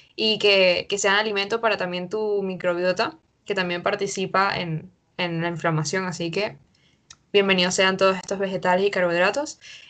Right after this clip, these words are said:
Y luego, em, ya lo que es al final de la fase lútea,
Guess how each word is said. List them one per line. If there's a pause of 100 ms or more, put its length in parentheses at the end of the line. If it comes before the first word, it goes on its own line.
Y
luego,
em,
ya
lo
que
es
al
final
de
la
fase
lútea,